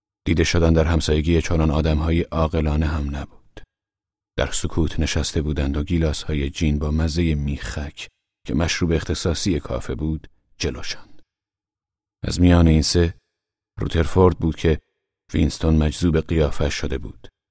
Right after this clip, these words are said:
روترفورد زمانی کاریکاتوریست به نامی بوده که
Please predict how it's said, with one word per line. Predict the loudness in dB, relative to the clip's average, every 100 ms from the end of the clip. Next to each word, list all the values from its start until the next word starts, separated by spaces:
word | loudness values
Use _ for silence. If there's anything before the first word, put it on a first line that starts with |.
| _ _ _ _ _ _ _ -4
روترفورد | -2 -2 2 4 4 4 -6 _ _ _
زمانی | 2 6 6 6 6
کاریکاتوریست | 2 0 0 0 0 0 0
به | 2
نامی | 4 4 4
بوده | 2 -2
که | 0 -2